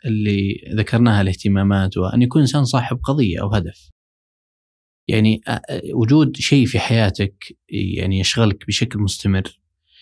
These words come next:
هذا يقلل الخواطر والاسترسالات، لأنك خلاص أنت منشغل بهذه القضية، منشغل بهذا الهدف، أيا كان هذا الهدف مباحا أو، يعني، غيره.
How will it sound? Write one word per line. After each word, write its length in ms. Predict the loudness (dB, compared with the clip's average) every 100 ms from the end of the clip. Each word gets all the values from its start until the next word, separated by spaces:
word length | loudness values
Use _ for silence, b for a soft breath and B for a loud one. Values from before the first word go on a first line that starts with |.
| b 0
هذا 200 | 4 4
يقلل 360 | 4 4 4
الخواطر 760 | 4 2 2 2 2 0 -2 0
والاسترسالات، 1300 | -2 -2 -4 -6 -6 -4 -4 -2 -2 0 -2 -2 0
لأنك 220 | 0 0
خلاص 220 | 0 0
أنت 180 | 0 2
منشغل 360 | 2 2 2 0
بهذه 220 | -2 -4
القضية، 280 | -6 -4 -2
منشغل 340 | 0 0 0
بهذا 280 | 0 0 0
الهدف، 340 | -2 -2 0
أيا 220 | 2 2
كان 280 | 2 -2 -2
هذا 120 | -4
الهدف 220 | -4 -4 -2
مباحا 460 | 0 -2 -2 -4 -4
أو، 260 | -4 -6 b b b b -8
يعني، 480 | -4 0 0 -2 -4 -2
غيره. 340 | 0 0 -2